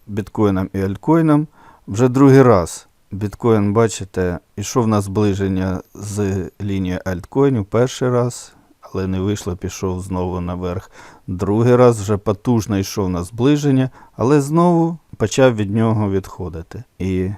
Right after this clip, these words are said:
вони йдуть, ці лінії, зараз, бачите, паралельно. Тому поки що між альткоїнами і біткоїнами нічого не змінилось,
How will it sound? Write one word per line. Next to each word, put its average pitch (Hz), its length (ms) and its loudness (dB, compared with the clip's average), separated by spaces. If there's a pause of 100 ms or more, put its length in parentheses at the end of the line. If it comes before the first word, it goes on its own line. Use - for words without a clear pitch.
(260)
вони 113 300 0
йдуть, 107 480 -2
ці 104 200 -6
лінії, 92 600 -2
зараз, 92 480 -4
бачите, 92 440 -8
паралельно. 82 720 -8 (260)
Тому 131 320 4
поки 107 320 -4
що 98 380 -2 (400)
між 104 200 -2
альткоїнами 98 540 0
і - 20 -4
біткоїнами 147 680 0
нічого 107 300 -2
не 95 120 -2
змінилось, 156 760 -2